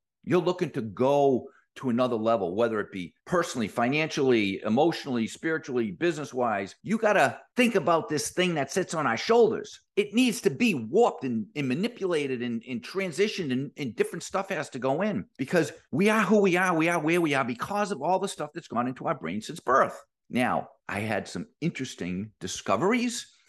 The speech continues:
during my teenage years. And, you know, I grew up in a middle-class family, you know, a nice house and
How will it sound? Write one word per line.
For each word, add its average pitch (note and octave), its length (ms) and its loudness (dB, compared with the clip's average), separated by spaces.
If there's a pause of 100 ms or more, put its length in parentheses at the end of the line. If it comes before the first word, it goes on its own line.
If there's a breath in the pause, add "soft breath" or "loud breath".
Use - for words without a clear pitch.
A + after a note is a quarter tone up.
(280 soft breath)
during A2+ 560 2 (260)
my A#2 280 2
teenage D3 600 -8
years. F#3+ 360 0
And, A#2 200 0 (200)
you - 60 -8
know, G#3+ 100 2
I A#3 160 0
grew G#3 320 0
up F#3+ 180 2
in D3 80 -2
a A2+ 40 -4
middle-class G#2+ 600 -4
family, G#3 520 2
you E3 60 -4
know, B2 140 -2
a F2+ 60 -4
nice A2+ 300 -8
house C#3+ 480 2
and G2+ 260 -4